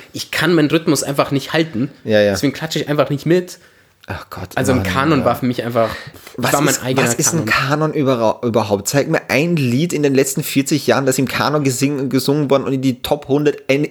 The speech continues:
Speaker 2: irgendeines Landes kommt.
Speaker 1: Das ist halt einfach so Lagerfeuer-Scheiße.
Speaker 2: Ja, so ein, ja, aber wer singt denn das? Wer singt ein Bruder Jakob oder so im Kanon? Das macht doch keiner außer in der Schule.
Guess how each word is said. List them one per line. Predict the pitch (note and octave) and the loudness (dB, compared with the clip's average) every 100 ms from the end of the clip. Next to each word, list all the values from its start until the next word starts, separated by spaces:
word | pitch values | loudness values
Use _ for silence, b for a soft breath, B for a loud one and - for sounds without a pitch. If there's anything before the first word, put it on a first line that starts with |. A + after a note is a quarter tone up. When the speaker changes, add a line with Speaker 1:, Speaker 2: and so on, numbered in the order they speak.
| - | 2
Speaker 2:
irgendeines | F3 F#3 D3 D3 C#3+ | 2 4 2 2 2
Landes | B2+ C3+ C3 A#2 | 2 2 0 -2
kommt. | - G2+ | 0 0
Speaker 1:
Das | G2+ - | 2 0
ist | D3+ | 0
halt | D#3 D3 | 0 -2
einfach | D#3+ F3 | -2 -2
so | - D#3 D3+ | 0 2 2
Lagerfeuer-Scheiße. | B2+ A#2+ B2 C#3+ A#2+ - A2+ A2+ A2 - - G2 G2 - | 2 0 0 -2 -2 -2 -2 0 -2 -4 -4 -4 -4 -4
Speaker 2:
Ja, | G#2+ | -4
so | G#2 A#2+ | -2 -4
ein, | A#2+ | -4
ja, | B2+ D3+ | -4 -2
aber | D#3 | 2
wer | D#3 | 2
singt | C#3 - D#3+ - | 2 0 -2 0
denn | E3 C3+ | 0 2
das? | A#2 - | 2 2
Wer | B2+ | 0
singt | - E3+ E3 | 2 0 0
ein | C#3+ C3 | -2 -2
Bruder | C3+ D#3 | 2 2
Jakob | C#3+ A#2+ D#3 - C3 | 4 2 0 -2 0
oder | C3+ C#3 | 4 4
so | B2 A#2+ A#2 A2+ | 4 4 6 4
im | A2 B2+ C3 | 0 -2 -2
Kanon? | A2+ - B2+ C#3+ A#2 | -4 -6 -4 -2 0
Das | A#2 | 0
macht | A#2 - - | -2 -4 -4
doch | E3+ - | -6 -6
keiner | - A2+ A2 G#2+ | -4 -2 0 0
außer | A2 G#2+ | -2 -2
in | |
der | G2+ | -2
Schule. | F#2+ G2 F#2 | -2 -2 -4